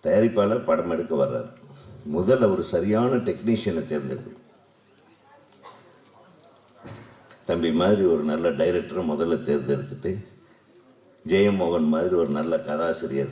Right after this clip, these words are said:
தேர்ந்தெடுத்துட்டு, ஒரு நல்ல திரைக்கதையை உருவாக்கி, இந்த கதைக்கு யார் யார் பொருத்தமானவர்கள், ஒரு நல்ல புரோட்டாகனிஸ்ட், ஆன்டாகனிஸ்ட்னு சொல்லி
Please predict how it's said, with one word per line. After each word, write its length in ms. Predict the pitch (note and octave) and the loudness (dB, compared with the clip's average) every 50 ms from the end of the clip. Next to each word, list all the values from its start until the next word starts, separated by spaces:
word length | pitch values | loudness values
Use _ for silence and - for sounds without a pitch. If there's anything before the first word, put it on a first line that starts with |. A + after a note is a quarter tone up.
| - - | -4 -4
தேர்ந்தெடுத்துட்டு, 540 | C#2 C#2 - B1+ B1+ - - - - - | -4 -4 -4 -6 -8 -10 -10 -10 -6 -2
ஒரு 160 | B2 B2 - - | 0 0 0 0
நல்ல 280 | D#2+ D#2+ D#2+ - - | -2 -2 -2 -2 -4
திரைக்கதையை 640 | - - - - E2 E2 - - D#2+ D2 C#2+ D2 D2 | -4 -4 -4 -4 -4 -4 -4 -4 -4 -2 -2 -2 -2
உருவாக்கி, 600 | C2 C#2 C#2+ D2+ C#2+ C#2+ - - - D#2+ F#2+ A2+ - - - - - - _ _ _ - _ _ _ _ | -4 -4 -4 -2 0 -2 -2 -2 -4 -8 -8 -10 -10 -14 -20 -20 -20 -20 _ _ _ -20 _ _ _ _
இந்த 240 | - - G#2 G#2 G#2 | 0 4 6 6 6
கதைக்கு 580 | - - - G2+ G#2 A#2+ B2+ A#2 - A#2 A2+ F#2+ | 4 2 0 0 2 2 2 2 0 -2 -2 2
யார் 300 | F2+ - G2+ G#2+ G#2+ A2 | 2 4 4 4 4 4
யார் 280 | G#2 G2+ G2 F2+ - | 4 2 2 0 -2
பொருத்தமானவர்கள், 880 | - - - - - G#3+ F#3 E3 E3 D#2+ D2+ C#2+ C2+ C#2+ C#2+ C#2 C#2 C#2 - - - - - | -4 -6 -4 -2 -2 -2 0 0 0 0 0 0 0 -2 0 -2 -2 -2 -4 -8 -12 -14 -10
ஒரு 180 | C#2+ D2 D#2 D2+ | -6 -4 -2 -2
நல்ல 440 | D2+ D#2 E2 E2+ F2 F#2+ - - - - - - - - - _ _ _ _ _ _ _ _ - - - - - _ _ _ _ _ - | 0 -2 0 0 2 2 0 0 -4 -12 -16 -18 -20 -20 -20 _ _ _ _ _ _ _ _ -20 -20 -20 -20 -20 _ _ _ _ _ 2
புரோட்டாகனிஸ்ட், 760 | - G#2 A2 A2 - A2 G2 F2+ F#2 F2 E2+ E2 D#2 D#2+ - | 6 8 8 8 8 6 4 4 2 -2 -2 -2 -2 -4 -2
ஆன்டாகனிஸ்ட்னு 840 | E2 E2 F#2 G2+ F#2+ - F#2 D#2+ D#2+ D#2 D2+ D2+ C#2 - - - - | -2 0 0 2 2 2 2 2 2 0 0 -2 -4 -6 -8 -10 -10
சொல்லி 380 | - - D2 D2 - A#2+ A#2+ | -10 -8 -8 -6 -4 -4 -4